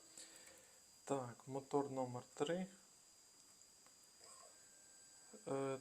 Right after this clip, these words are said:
теж не в ту сторону, треба буде змінити. Мотор номер чотири правильно крутиться на камеру. Тепер робимо Read Settings.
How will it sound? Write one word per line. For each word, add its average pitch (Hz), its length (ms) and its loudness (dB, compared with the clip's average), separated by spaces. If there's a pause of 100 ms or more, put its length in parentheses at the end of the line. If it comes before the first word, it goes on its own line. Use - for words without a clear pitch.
теж 165 360 8
не 135 120 -2
в 127 80 -8
ту 139 160 -2
сторону, 123 520 0
треба 131 360 6
буде 120 260 -4
змінити. 123 520 -6 (880)
Мотор 127 400 0
номер 127 400 -2
чотири 185 500 2
правильно 131 640 10
крутиться 131 560 -2
на 143 160 2
камеру. 127 500 0 (1500)
Тепер 139 400 8 (140)
робимо 127 540 8
Read - 400 2
Settings. 127 560 10